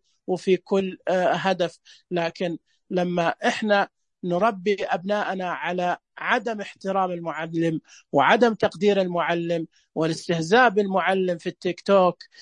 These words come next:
ولا في وسائل التواصل الاجتماعي الأخرى، لما نربيهم على هذه الأشياء، صدقوني لا أعرف، وأسأل الله سبحانه وتعالى أن يجيرنا من المكتسبات في الجيل القادم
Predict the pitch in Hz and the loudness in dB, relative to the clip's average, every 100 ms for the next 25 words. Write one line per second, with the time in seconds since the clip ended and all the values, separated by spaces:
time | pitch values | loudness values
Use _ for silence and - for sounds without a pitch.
0 | - - 175 180 175 170 165 160 - 170 | -20 -2 2 2 2 2 0 0 -2 -6
1 | 165 - 202 190 185 - 185 185 - 180 | -6 0 2 2 0 -2 0 0 -2 -8
2 | 165 - 175 175 180 170 180 190 - 180 | -8 -10 -2 0 0 0 0 0 0 2
3 | 170 170 _ _ _ _ _ _ _ _ | 2 0 _ _ _ _ _ _ _ _
4 | _ 185 175 180 175 190 165 247 247 247 | _ -4 -2 0 0 0 0 -2 -2 -2
5 | 190 202 180 208 196 185 175 - 190 180 | -2 -2 -2 -4 -4 -6 -8 -8 -2 -2
6 | - _ _ _ - 190 170 185 190 190 | -2 _ _ _ -8 -6 -6 -6 -4 -2
7 | 180 - _ _ - 185 202 190 208 185 | -4 -10 _ _ 0 4 4 4 0 0
8 | 175 - - 202 156 - 202 180 196 185 | -6 -8 -12 -2 -2 -2 -6 -4 -4 -2
9 | 190 175 - 185 180 170 - 165 180 175 | -2 -2 -6 -8 -8 -8 -2 0 0 0
10 | 165 185 185 170 180 269 247 202 175 165 | -2 -4 -8 -6 0 4 6 4 2 0
11 | _ _ _ 165 170 190 196 185 180 - | _ _ _ -6 -2 0 2 2 0 -4
12 | 190 190 - 190 - 180 185 196 175 - | -6 -6 -2 -2 2 2 4 2 0 -4
13 | 180 170 175 175 170 _ 185 175 165 | -10 -8 -6 -6 -8 _ 0 0 0